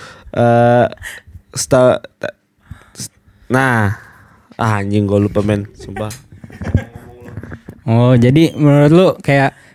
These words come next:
Speaker 2: jadi imun k-, kayak gitu. Itu kasusnya udah ada, emang udah ada. Dan kalau, kalau lu, eh, surfing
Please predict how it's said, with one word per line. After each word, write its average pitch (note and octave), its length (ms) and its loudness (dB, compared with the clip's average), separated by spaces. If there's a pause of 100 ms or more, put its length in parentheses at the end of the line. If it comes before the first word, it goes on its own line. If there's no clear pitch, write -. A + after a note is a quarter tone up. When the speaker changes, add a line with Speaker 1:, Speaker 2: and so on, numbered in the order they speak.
Speaker 2:
jadi D#3+ 260 2
imun F#3+ 460 4 (260)
k-, - 220 -16
kayak C3 240 0
gitu. D3+ 240 4
Itu D3 260 2 (300)
kasusnya D3 420 2
udah D#3 220 4
ada, D3 240 2 (240)
emang C3 240 0
udah B2 160 2
ada. B2+ 220 2 (680)
Dan B2+ 300 -2
kalau, C3 320 2 (240)
kalau C#3 260 2
lu, D3 240 6 (380)
eh, C#3 240 0 (800)
surfing F#3 720 2